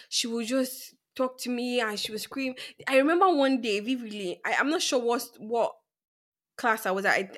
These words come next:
I believe I was in primary school, and I brought my result home, and she was so angry. She was mad. She was talking. And usually when my mom sc-, screams at me like that, and she's, you know, everything, she says everything that she feels, I'll start to cry. And then she'll say,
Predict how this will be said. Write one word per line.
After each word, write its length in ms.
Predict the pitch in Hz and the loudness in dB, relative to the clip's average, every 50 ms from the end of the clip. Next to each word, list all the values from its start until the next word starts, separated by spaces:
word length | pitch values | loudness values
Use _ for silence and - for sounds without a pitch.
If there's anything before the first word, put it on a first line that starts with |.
| - 226 | -4 -4
I 40 | 214 | -4
believe 300 | 196 220 226 254 277 240 | -4 -4 -4 -2 0 2
I 80 | 196 185 | 2 2
was 180 | 185 190 185 | 2 0 -2
in 140 | 180 175 180 | -2 -4 -4
primary 420 | - 220 196 196 190 190 190 190 190 | -2 0 0 0 0 0 -2 -2 -4
school, 400 | - - - 180 165 160 170 - - - - - - | -6 -8 -8 -8 -8 -8 -8 -10 -14 -18 -18 -12 -6
and 100 | - 196 | -2 0
I 60 | 202 202 | 2 2
brought 200 | 202 233 254 247 | 2 0 0 2
my 100 | 214 196 | 2 2
result 420 | 190 190 190 208 208 208 214 202 | 2 2 2 0 -2 -2 -2 -4
home, 160 | 214 196 196 190 | -6 -6 -6 -4
and 120 | 180 185 | -6 -4
she 180 | - - - 185 | -4 -4 -6 -6
was 300 | 185 185 185 190 190 - | -8 -10 -10 -10 -10 -10
so 360 | - - - 269 254 - - - | -12 -10 -8 -8 -8 -10 -10 -12
angry. 400 | - 226 262 262 233 240 269 262 | -8 -6 -6 -6 -6 -6 -6 -6
She 140 | - - 220 190 | -6 -6 -6 -6
was 280 | 185 180 185 185 190 226 | -6 -6 -6 -6 -6 -8
mad. 320 | 240 262 277 285 277 - | -8 -6 -6 -6 -6 -4
She 140 | - - 196 | -6 -6 -6
was 300 | 180 165 170 185 - - | -8 -8 -8 -8 -10 -10
talking. 540 | - - 277 262 262 269 - 262 262 254 262 - - - - - - | -6 -4 -4 -4 -4 -4 -6 -4 -4 -4 -4 -6 -10 -12 -12 -8 -2
And 140 | - 262 302 | 0 2 4
usually 240 | 330 370 330 269 247 | 4 4 4 4 2
when 160 | 247 302 320 277 | 2 2 2 2
my 80 | 240 | 2
mom 180 | 226 233 247 247 | 2 0 -2 -2
sc-, 360 | - - - - - - - - - - | -4 -6 -10 -12 -14 -14 -20 -20 -20 -18
screams 360 | - - - 262 254 262 254 | -14 -8 -2 0 0 2 4
at 100 | 190 196 | 2 4
me 120 | 214 214 | 4 4
like 260 | 208 165 170 180 190 208 | 4 4 2 0 0 2
that, 300 | 190 190 190 202 202 - | 2 4 4 2 2 0
and 160 | 147 175 175 | -2 -2 -2
she's, 300 | - - 180 170 165 170 | -4 -4 -6 -6 -8 -8
you 120 | 185 233 220 | -6 -4 0
know, 100 | 240 - | 2 2
everything, 460 | 190 208 202 220 226 202 - 202 196 | 2 2 0 -2 -6 -10 -10 -10 -10
she 80 | 185 - | -8 -6
says 160 | 196 226 226 | -4 -2 0
everything 280 | 214 196 214 196 214 196 | 0 -2 -2 -4 -4 -4
that 140 | 170 170 - | -4 -4 -4
she 80 | 185 | -8
feels, 400 | 180 - 233 226 220 214 214 214 - - - - - - - _ - | -12 -8 -4 -2 -2 -2 -2 -4 -10 -18 -16 -16 -14 -16 -14 _ -2
I'll 140 | 208 214 214 | -2 -2 -2
start 240 | 214 - 262 269 - | -2 -4 -6 -6 -6
to 120 | 214 196 - _ - | -8 -14 -14 _ -16
cry. 760 | - - - 254 285 277 269 254 240 240 240 233 226 226 226 - - - - - - | -14 -8 -6 -2 0 0 2 2 2 2 4 2 2 0 -2 -4 -12 -16 -16 -8 -2
And 240 | 208 208 208 208 196 | -2 0 0 0 4
then 220 | 214 226 226 233 233 | 4 4 6 6 4
she'll 200 | - - 208 208 | 2 0 -4 -6
say, 440 | - - 233 226 226 226 247 247 | -4 2 4 6 6 6 4 2